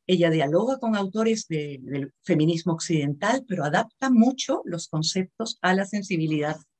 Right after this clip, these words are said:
de, de Lima, y, eh, adecua, y no solamente es un feminismo para sectores altos, como se puede pensar, sino incluye, habla mucho de las mujeres de sectores populares urbanos siempre. Eh,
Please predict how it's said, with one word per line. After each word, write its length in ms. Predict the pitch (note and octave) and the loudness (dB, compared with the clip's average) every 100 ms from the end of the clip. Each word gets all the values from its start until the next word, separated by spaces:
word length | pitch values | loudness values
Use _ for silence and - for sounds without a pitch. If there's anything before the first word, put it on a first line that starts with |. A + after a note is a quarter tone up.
| _ | _
de, 160 | - - - | -10 -10 -4
de 120 | D#3 | 0
Lima, 500 | G#3 D4 F#3 G3 - _ _ - - - _ _ - | 4 6 6 2 -2 _ _ -20 -20 -20 _ _ -2
y, 240 | A#3+ - | -2 0
eh, 260 | E3+ D3+ C#3+ | 0 2 0
adecua, 680 | C#3+ C#3 C3+ - C4 G3 F#4 _ _ | -2 -4 -6 0 4 4 2 _ _
y 120 | F#3 | 0
no 120 | E3+ A#3 | 2 2
solamente 500 | - D#4 B3 B3+ B3+ | 2 2 2 0 -2
es 100 | B3+ | -6
un 80 | |
feminismo 500 | A#3+ A3+ G3+ A#3 A3+ | -2 0 2 2 2
para 180 | F#3+ E3 | 2 0
sectores 460 | D#3+ D#3+ G3+ A3 A#3+ | -2 -4 -2 0 2
altos, 360 | B3+ A3+ A#3+ A#3+ | 2 2 -2 -4
como 160 | F#3+ | -4
se 120 | E3 | -4
puede 160 | E3 G3 | -6 -4
pensar, 300 | F#3+ F#3 A3 | -2 -2 -4
sino 220 | - E3+ | -2 -4
incluye, 260 | E3+ F#3+ G3 | -2 -4 -2
habla 220 | F#3 F#3 | -2 0
mucho 340 | F#3+ D4+ - C4+ | 2 0 -2 -6
de 60 | |
las 160 | E3 - | -6 -8
mujeres 440 | E3 F#3+ F3+ F3+ _ _ | -10 -4 -4 -4 _ _
de 80 | - | -8
sectores 460 | F3 E3 E3 E3+ F3+ | -6 -6 -4 -4 -4
populares 500 | F3+ F3+ D#3 E3 E3 _ _ | -6 -4 -4 -6 -10 _ _
urbanos 560 | B3 A3 G#3+ C#3 C#3 C#3 | -2 2 2 0 -2 -6
siempre. 380 | C3+ B2 B2 B2+ _ _ - - - - _ | -10 -14 -14 -20 _ _ -20 -20 -20 -20 _
Eh, 420 | F3 E3+ D#3 D3+ | 0 2 2 0